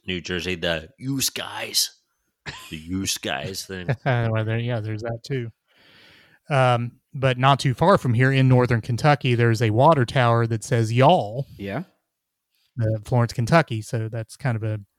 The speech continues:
Speaker 2: nod to the
Speaker 1: Well,
Speaker 2: South as
Speaker 1: somebody
Speaker 2: well.
Speaker 1: set me straight on that, because for years in my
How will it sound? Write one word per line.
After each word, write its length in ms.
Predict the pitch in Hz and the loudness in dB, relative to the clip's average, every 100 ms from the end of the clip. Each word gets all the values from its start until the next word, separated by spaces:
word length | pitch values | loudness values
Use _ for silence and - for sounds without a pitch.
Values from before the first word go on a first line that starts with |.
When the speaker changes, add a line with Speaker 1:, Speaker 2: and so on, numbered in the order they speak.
| _ 131 | _ -2
Speaker 2:
nod 400 | 117 113 107 101 | 0 2 0 -4
to 60 | |
the 60 | 107 | -6
Speaker 1:
Well, 40 | 107 | -4
Speaker 2:
South 400 | 123 113 113 - | -2 -2 -2 -4
as 60 | |
Speaker 1:
somebody 340 | - 147 165 135 | -4 -2 0 0
Speaker 2:
well. 100 | 120 | 0
Speaker 1:
set 140 | 98 | -2
me 80 | 95 | -4
straight 340 | - 120 120 | -4 -4 -2
on 100 | 98 | -2
that, 160 | 87 87 | -2 -4
because 220 | - 101 | -6 -10
for 140 | - 104 | -8 -8
years 380 | 90 104 95 | -4 -2 -2
in 80 | 101 | -4
my 420 | 92 90 85 76 | -6 -4 -4 -8